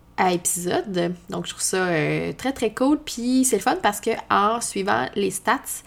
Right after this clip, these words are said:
euh, je vois qu'à chaque semaine, euh, il y a de plus en plus de femmes qui,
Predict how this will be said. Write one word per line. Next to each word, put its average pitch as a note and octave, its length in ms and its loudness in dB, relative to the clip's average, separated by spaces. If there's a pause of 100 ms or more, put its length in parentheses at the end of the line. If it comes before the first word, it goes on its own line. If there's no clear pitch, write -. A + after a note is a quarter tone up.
(340)
euh, F3 180 0 (120)
je F3 160 -6
vois G#3+ 200 4
qu'à F3 460 0
chaque - 400 -2 (460)
semaine, A3 960 -4 (420)
euh, E3+ 460 -2
il G3 80 0
y F#3 60 4
a - 20 2
de F3+ 100 0
plus G3+ 160 -4
en G3 80 2
plus A#3 160 -2
de F3+ 120 2
femmes A3 380 0
qui, A3 420 -4